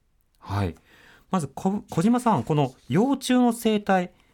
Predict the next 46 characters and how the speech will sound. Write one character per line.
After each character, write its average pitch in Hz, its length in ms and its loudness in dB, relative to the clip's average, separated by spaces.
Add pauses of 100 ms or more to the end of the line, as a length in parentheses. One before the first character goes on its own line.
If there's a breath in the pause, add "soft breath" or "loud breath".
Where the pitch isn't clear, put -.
(120)
こ - 120 -2
れ 247 80 4
に 247 100 2
興 269 180 2
味 220 80 4
を 170 60 4
持 156 100 2
っ 156 80 -6
た 127 100 -2
こ - 120 -8
と 135 100 -2
が 107 140 -2
カ - 120 -8
ブ 107 120 -2
ト 127 80 -2
ム 131 40 0
シ - 120 -8
研 139 180 -2
究 135 140 -4
者 127 120 -6
に 98 60 -2
な 101 80 -2
る 95 60 -4
き - 100 -14
っ - 60 -20
か - 100 -20
け - 80 -6
の 127 80 -2
一 202 160 -2
つ 190 80 -4
だ 139 80 0
と 90 200 -2
い 101 80 -6
う - 20 -4
ふ 101 40 -4
う - 40 -2
に 92 80 -4
伺 120 280 -2
っ 113 80 -2
て - 120 -4
ま 117 100 0
す - 100 -10
け 101 100 -4
れ 87 60 -4
ど 80 100 -8
も、 95 220 0